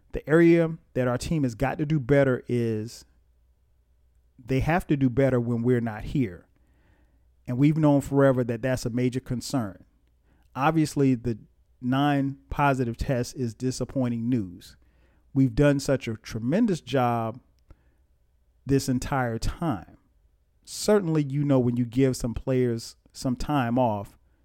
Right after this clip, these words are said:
there is a risk in that." Close quote. To me, that didn't sound necessarily like somebody who was concerned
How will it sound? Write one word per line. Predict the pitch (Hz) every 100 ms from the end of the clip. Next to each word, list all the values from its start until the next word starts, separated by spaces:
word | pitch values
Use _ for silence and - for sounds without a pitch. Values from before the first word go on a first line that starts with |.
| _ _ _ _ _
there | 120 135 127
is | 117
a | 113
risk | 110 135 127 -
in | 104
that." | 95 80 - _ _ _ _ _ _ _
Close | 160 131 117
quote. | - 98 - _ _ _ _ _ _ _ _ _ _ _ _ _ -
To | 165
me, | 131 147 226 170 120 117 - _ _ _ _ _ _
that | 135 - -
didn't | 240 240 196
sound | 175 214 202 190 175
necessarily | 170 165 - 170 160 147 139
like | 131 127
somebody | - 139 127 117 123
who | 139
was | 120 110 110 110 - -
concerned | - 131 110 - - - 214 175 165 156